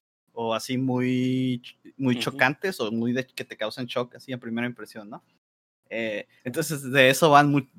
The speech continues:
Speaker 1: o, o a la mayoría de sus películas. Ah, bueno, entonces hizo, hizo esa y causó un escándalo en México y, y en los sindicatos de cine y bla, bla, bla, ¿no?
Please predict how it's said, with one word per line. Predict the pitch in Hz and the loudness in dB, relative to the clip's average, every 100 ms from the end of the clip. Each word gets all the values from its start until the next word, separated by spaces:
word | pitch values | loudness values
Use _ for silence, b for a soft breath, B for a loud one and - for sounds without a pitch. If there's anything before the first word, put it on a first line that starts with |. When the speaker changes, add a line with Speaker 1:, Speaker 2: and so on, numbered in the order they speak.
| - | -8
Speaker 1:
o, | 113 120 - | -2 -2 0
o | 113 113 - | 0 0 -2
a | 117 | -2
la | 120 | 0
mayoría | 113 113 127 | 2 4 4
de | |
sus | 127 120 | 2 -4
películas. | 110 113 117 107 104 - _ _ _ _ _ _ _ _ | -6 -6 -8 -8 -10 -12 _ _ _ _ _ _ _ _
Ah, | 151 170 | 8 10
bueno, | 180 147 | 10 8
entonces | 123 156 175 170 | 4 2 2 0
hizo, | 170 170 160 143 | 2 4 6 4
hizo | 165 170 | 0 2
esa | 180 214 226 | 2 2 2
y | |
causó | 131 131 131 | 2 2 4
un | 139 | 2
escándalo | 147 147 143 143 139 127 | 4 4 6 6 6 4
en | 120 | 4
México | 120 147 170 - 175 170 | 2 -2 -4 0 2 4
y, | 156 | 2
y | 131 110 123 120 | 0 -2 0 0
en | 117 | 0
los | 117 110 - | -2 -4 -6
sindicatos | 117 110 - 117 131 | -6 -4 -2 -2 -4
de | 113 | -8
cine | - 135 135 127 | -6 -6 -4 -4
y | 120 | -4
bla, | 117 | -4
bla, | 117 | -6
bla, | 110 107 | -6 -8
¿no? | - | -10